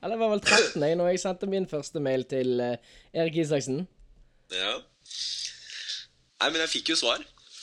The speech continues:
Speaker 1: Ja.
Speaker 2: Jeg fikk, eh, fikk svar om at, eh, de skulle holde en, eh, holde en opptaksprøve, og at jeg var velkommen. Og da var jeg, da var jeg fjorten år, husker jeg. Og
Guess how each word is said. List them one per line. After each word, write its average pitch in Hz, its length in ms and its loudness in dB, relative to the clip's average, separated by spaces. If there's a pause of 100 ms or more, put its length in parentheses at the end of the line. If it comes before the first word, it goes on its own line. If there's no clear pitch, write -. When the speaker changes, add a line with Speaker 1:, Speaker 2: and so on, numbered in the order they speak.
Speaker 1:
Ja. 123 160 2
Speaker 2:
Jeg 147 100 -2
fikk, - 280 -8 (160)
eh, 151 420 -2
fikk 160 260 -2
svar 143 320 0
om 131 180 -6
at, 139 360 -6
eh, 131 240 0
de 127 100 -2
skulle 151 220 -2
holde 101 240 -4
en, 113 140 -14
eh, 110 600 -6 (200)
holde 113 260 0
en 120 100 -4
opptaksprøve, 85 600 -2 (420)
og - 160 -6
at 110 80 -4
jeg 98 160 0
var 90 160 -2
velkommen. 95 400 -6 (1600)
Og - 100 -6
da 104 140 6
var 90 180 6
jeg, 104 420 6
da 107 140 4
var 107 100 6
jeg - 120 0
fjorten - 360 -6
år, 104 200 -2 (420)
husker 131 320 0
jeg. 190 80 -10 (1300)
Og 101 460 -2